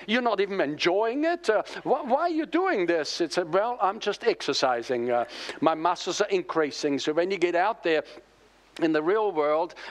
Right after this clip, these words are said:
um, and just general fitness and an ability to lift things and an ability to, uh, to, uh,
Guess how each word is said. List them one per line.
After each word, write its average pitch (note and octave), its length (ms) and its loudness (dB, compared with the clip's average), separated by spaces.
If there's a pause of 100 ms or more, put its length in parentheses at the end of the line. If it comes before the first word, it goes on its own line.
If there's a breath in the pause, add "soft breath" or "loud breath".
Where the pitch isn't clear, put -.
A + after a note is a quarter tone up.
um, D3+ 280 4 (200 loud breath)
and D#3+ 160 2
just - 280 0
general F3 360 2
fitness A3 600 0
and D3+ 120 2
an C#3 120 0
ability F#3+ 560 0
to D3+ 120 -2
lift G3 320 2
things G#3+ 320 0
and E3 100 2
an D3 100 0
ability F#3+ 560 2
to, F3 380 0
uh, D3 100 2 (300 loud breath)
to, E3 300 2
uh, C#3+ 200 2